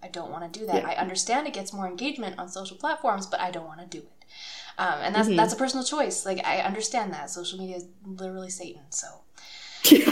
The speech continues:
Speaker 2: I hate posting pictures of myself. Like, I'll post pictures of me riding or
Speaker 1: Mm-hmm.
Speaker 2: something, but
Speaker 1: Mm-hmm.
Speaker 2: if you, like, look at my personal Instagram, it's, like, dog, dog, horse, dog, dog, horse, and then, like,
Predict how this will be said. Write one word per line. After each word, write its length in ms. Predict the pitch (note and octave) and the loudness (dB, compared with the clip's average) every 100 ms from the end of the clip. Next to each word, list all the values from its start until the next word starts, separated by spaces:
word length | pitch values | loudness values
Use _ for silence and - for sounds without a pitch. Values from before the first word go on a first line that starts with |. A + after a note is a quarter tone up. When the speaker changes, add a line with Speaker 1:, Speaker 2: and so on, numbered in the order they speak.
| C#4+ C4+ - C4 | 6 6 8 10
Speaker 2:
I 1300 | B3 - C4+ - - - A#3 - C#5 C5 G#3+ G#3 G#3 | 10 10 8 8 6 4 2 6 6 8 10 8 10
hate 280 | G#3 F#3+ - | 8 8 8
posting 360 | G3+ G#3 G#3+ | 6 8 6
pictures 320 | G#3+ F#3 G#3 | 6 4 2
of 100 | G3 | 4
myself. 640 | F#3 F3+ - D#3 G3 A#3 - | 6 4 4 4 4 2 4
Like, 400 | F3+ E3+ - - - - - - | 6 6 0 -16 -20 -20 -14 4
I'll 240 | G3 G3+ - - | 8 8 6 8
post 280 | C4+ B3 - | 10 8 4
pictures 360 | A3+ - A#3+ | 4 6 6
of 120 | B3 | 8
me 160 | B3 A3 | 8 6
riding 680 | G#3+ - D3 D#3+ D#3 D#3+ G#3+ - B3 | 4 2 4 4 2 2 0 0 2
or 40 | |
Speaker 1:
Mm-hmm. 80 | - | 2
Speaker 2:
something, 580 | G3 G3 D3 D#3+ G#3 G3+ | 2 -2 -2 2 2 6
but 100 | G3 | 6
Speaker 1:
Mm-hmm. 100 | A#3+ | 6
Speaker 2:
if 60 | |
you, 120 | G#3 G3 | 6 6
like, 300 | B3 - - | 6 2 -6
look 260 | F#3+ F#3+ F#3+ | 2 2 4
at 80 | F3+ | 2
my 160 | F#3+ | 0
personal 520 | F#3 F3 D#3+ - G3 | 0 -2 -2 0 2
Instagram, 680 | F#3 G3+ - G3 G3+ G#3 A3 | 2 0 -2 0 2 2 2
it's, 180 | - - | 2 8
like, 320 | - A#3 - - D#4+ C#4+ - F#3 | 12 10 10 -6 -12 -12 -10 -4
dog, 440 | F3+ F3+ D#3+ F3 E3 | 2 4 4 2 2
dog, 380 | F3+ E3 D#3+ F#3+ | 2 2 0 -2
horse, 380 | D#3 F3 - | -2 -2 -4
dog, 420 | - E3+ D3+ E3+ - | 0 2 2 0 2
dog, 360 | F#3 D#3+ E3 | 4 4 0
horse, 380 | - E3 F#3+ - | -2 0 0 -2
and 160 | F#3 F3+ | -2 0
then, 140 | E3+ | 0
like, 200 | F3+ F3+ | 2 0